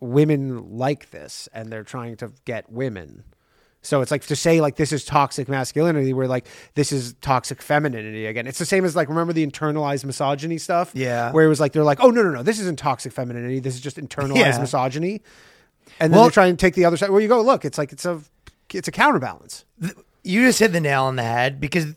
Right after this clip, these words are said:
Speaker 2: lot of people that are espousing this bullshit, one of the big things that they don't understand is balance.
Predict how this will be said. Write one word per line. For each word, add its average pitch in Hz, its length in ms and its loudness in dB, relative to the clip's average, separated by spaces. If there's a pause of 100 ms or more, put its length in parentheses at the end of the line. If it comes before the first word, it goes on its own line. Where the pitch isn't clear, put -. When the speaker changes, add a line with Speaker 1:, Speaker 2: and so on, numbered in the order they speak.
(140)
Speaker 2:
lot 185 280 6
of 202 140 2
people 156 320 -2
that 139 160 2
are 127 340 0
espousing 123 720 -2
this 120 160 -6
bullshit, 117 640 0 (460)
one 180 200 6
of 254 100 6
the 240 100 6
big 165 320 0
things 147 300 -2
that 139 100 -4
they 135 100 0
don't 127 240 -2
understand 113 680 -4
is 120 120 -4
balance. 104 840 -6